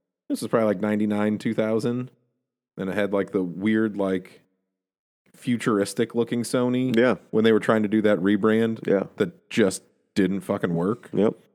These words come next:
Speaker 2: yep.
Speaker 1: But I can see that shit clear as day in my head.
Speaker 2: Yep.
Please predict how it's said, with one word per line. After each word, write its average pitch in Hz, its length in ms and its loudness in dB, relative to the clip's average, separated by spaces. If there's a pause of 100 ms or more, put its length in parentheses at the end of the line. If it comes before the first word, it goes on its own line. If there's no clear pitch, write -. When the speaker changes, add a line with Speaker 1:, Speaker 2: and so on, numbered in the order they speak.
(120)
Speaker 2:
yep. 98 200 2 (140)
Speaker 1:
But 101 100 4
I 101 60 4
can 101 120 -4
see 113 160 0
that 101 160 2
shit - 200 -2
clear 101 240 2
as 92 100 -2
day 92 200 2
in 90 80 -2
my 87 120 -4
head. 87 360 -4
Speaker 2:
Yep. 107 260 2